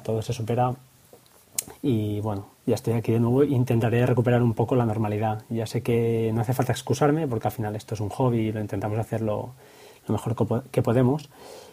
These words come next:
pero bueno, uno siempre, la verdad es que las ganas las tenía, pero bueno, mm, a veces los ánimos no acompañan, pues no, las cosas no salen bien.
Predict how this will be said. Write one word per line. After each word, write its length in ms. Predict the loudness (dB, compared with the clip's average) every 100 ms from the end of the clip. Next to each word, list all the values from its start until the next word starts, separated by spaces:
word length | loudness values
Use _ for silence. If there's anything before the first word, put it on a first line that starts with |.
| -16
pero 180 | -10 -4
bueno, 200 | -2 -4 -2
uno 220 | -2 0
siempre, 480 | -2 -4 0 0 2
la 100 | 0
verdad 120 | 0
es 80 | -2
que 80 | -2
las 140 | -2
ganas 220 | -2 -2
las 120 | -2
tenía, 360 | -2 -4 -4 -6 -8
pero 720 | -4 -2 -2 -2 -4 -4 -6 -6
bueno, 220 | -4 -6 -10 _ -20 -20 -16
mm, 540 | -8 -6 -6 -6 -8 -8 -12 -16 -8
a 60 | -6
veces 200 | -2 -2
los 140 | 0
ánimos 340 | 0 0 0 -2
no 100 | -2
acompañan, 580 | -2 0 -2 -2 -4 -6
pues 260 | -10 -8
no, 360 | -8 -8 -10 -16 _ -20 -20 -20 -18 -18 -20 -20 -12 -6
las 160 | -4 -4
cosas 240 | -2 -2
no 80 | -2
salen 240 | -4 -6 -6
bien. 160 | -8